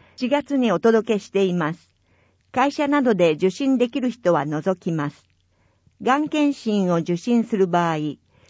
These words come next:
生活保護世帯、市民税非課税世帯、受診時七十歳以上のいずれかであることを証明するものを持参した人は無料。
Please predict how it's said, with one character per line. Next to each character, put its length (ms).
生 300
活 320
保 160
護 160
世 240
帯、 280
市 200
民 320
税 280
非 140
課 160
税 240
世 240
帯、 240
受 160
診 320
時 300
七 260
十 140
歳 380
以 40
上 220
の 180
い 60
ず 160
れ 100
か 140
で 100
あ 80
る 100
こ 140
と 180
を 80
証 280
明 180
す 140
る 80
も 120
の 140
を 80
持 160
参 280
し 100
た 140
人 260
は 120
無 180
料。 360